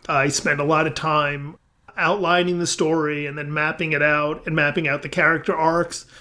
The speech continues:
I like when things tie together and people's stories come to, to, uh, a satisfying conclusion. But I would have to say it's really just pre-production. You know, being a filmmaker,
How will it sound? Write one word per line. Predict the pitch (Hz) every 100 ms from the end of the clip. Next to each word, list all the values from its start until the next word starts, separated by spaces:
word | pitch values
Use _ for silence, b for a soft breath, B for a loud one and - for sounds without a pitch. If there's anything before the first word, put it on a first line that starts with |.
| B B
I | - 165
like | 160 170 -
when | 170 165 165 160 151 147
things | - - 165 160 143
tie | - 147 160 165
together | 151 143 127 135 175 190 - _ _ _ _ _ _ _
and | 170 160
people's | - 165 170 156
stories | - - 151 156 156 147
come | - 147
to, | 143 151 139 -
to, | - 156 143 143
uh, | 143
a | 139
satisfying | - 156 151 180 156 151
conclusion. | 160 165 170 165 196 190 B B B B _
But | - 220 226 - _ -
I | 247
would | 320
have | 247 233
to |
say | 202 254 262
it's | 190
really | 180 220 262
just | 170 -
pre-production. | 202 160 - 180 196 - 139 139
You | 143 151
know, | 156
being | 156 190
a | 175
filmmaker, | - 233 233 160 147 160 143 139